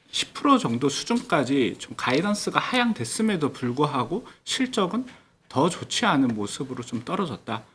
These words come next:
요런 부분들 때문에 어제 굉장히 좀 센티가 좀 안 좋게 작용이 된 부분 포함해서 주가 역시 좀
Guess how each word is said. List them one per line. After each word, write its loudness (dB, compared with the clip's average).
요런 8
부분들 0
때문에 2
어제 -2
굉장히 0
좀 -4
센티가 -6
좀 -8
안 -2
좋게 -4
작용이 -2
된 -10
부분 0
포함해서 2
주가 2
역시 2
좀 -2